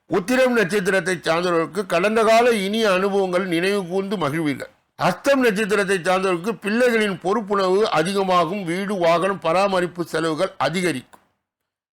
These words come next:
வியாபாரத்தில் வேலையாட்கள் ஒத்துழைப்பார். சித்திரை நட்சத்திரத்தை சார்ந்தவர்களுக்கு உத்தியோகத்தில் சூழ்ச்சிகளை முறியடிப்பீர்கள், எதிர்பாராத உதவி கிட்டுகின்ற நாள். துலாம் ராசியை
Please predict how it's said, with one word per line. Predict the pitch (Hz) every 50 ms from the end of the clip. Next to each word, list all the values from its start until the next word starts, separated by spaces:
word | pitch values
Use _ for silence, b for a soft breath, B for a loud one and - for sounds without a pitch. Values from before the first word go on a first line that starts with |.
| _ -
வியாபாரத்தில் | 139 185 214 240 247 233 226 208 190 185 - 202 220 202 180
வேலையாட்கள் | 170 190 202 190 180 170 147 - - 196 190 160
ஒத்துழைப்பார். | 139 131 - 175 156 135 127 - - - - - - _ _ _ _ _ _ _ _ -
சித்திரை | 185 - - 190 175 170
நட்சத்திரத்தை | 160 156 156 - 254 262 202 247 233 220 175 196 190
சார்ந்தவர்களுக்கு | 147 160 160 160 170 185 185 175 165 156 151 170 196 190
உத்தியோகத்தில் | 160 147 143 190 202 196 170 170 147 - 202 185 147
சூழ்ச்சிகளை | - 202 220 175 - 202 180 175 175
முறியடிப்பீர்கள், | 160 147 151 160 185 175 151 156 147 147 151 147 156 190 190 - _ _ _ _ _ _ _ _ _ _ _ _ _ -
எதிர்பாராத | 127 165 190 247 269 262 254 240 233 226 214 208 202 233 220
உதவி | 180 165 170 185 175 190 180
கிட்டுகின்ற | - - 160 - - - 190 175 156 151 147 139 156 170 165 - - _ 113
நாள். | 117 123 123 117 92 98 - _ _ _ _ _ _ _ _ _ _ _ _ B B B B B _
துலாம் | - 202 226 247 277 294 294 277 233
ராசியை | 220 220 220 208 202 170 190 196 190 185